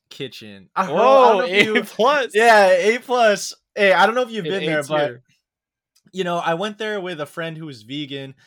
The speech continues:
Speaker 1: so they got some great vegan options. I like to go there 'cause of their dumplings. Um, they also have, I don't know if you, you know, but, like, mango sago. Um, it's a
Speaker 2: Oh,
Speaker 1: drink
Speaker 2: dude.
Speaker 1: with,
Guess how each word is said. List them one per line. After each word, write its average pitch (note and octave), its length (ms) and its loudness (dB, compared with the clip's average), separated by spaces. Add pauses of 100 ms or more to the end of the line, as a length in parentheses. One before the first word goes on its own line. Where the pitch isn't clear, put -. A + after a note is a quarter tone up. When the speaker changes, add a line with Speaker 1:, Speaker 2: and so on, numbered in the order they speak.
Speaker 1:
so - 100 -18
they D3+ 100 -10
got E3+ 160 -6
some C#3 180 -18
great C#3+ 300 -14
vegan C3 300 -14
options. B2+ 680 -16
I D3 180 -8
like E3+ 320 -10
to - 100 -18
go E3+ 220 -14
there F3 180 -12
'cause D#3 160 -18
of C#3+ 80 -18
their C#3+ 100 -14
dumplings. C#3 800 -18 (480)
Um, A#2+ 500 -12
they D3 120 -8
also E3+ 280 -6
have, E3+ 220 -8
I A#2+ 60 -12
don't D3 100 -16
know D3 60 -14
if - 120 -20
you, B2+ 220 -20 (100)
you A#2+ 100 -20
know, A#2 240 -20
but, G#2 160 -20
like, A2+ 220 -20
mango A#2+ 480 -20
sago. A#2+ 640 -16 (540)
Um, A2+ 540 -18 (480)
it's C#3+ 200 -16
a C#3 40 -6
Speaker 2:
Oh, C#3 180 0
Speaker 1:
drink B2 140 -6
Speaker 2:
dude. A#2 120 -12
Speaker 1:
with, B2+ 440 -14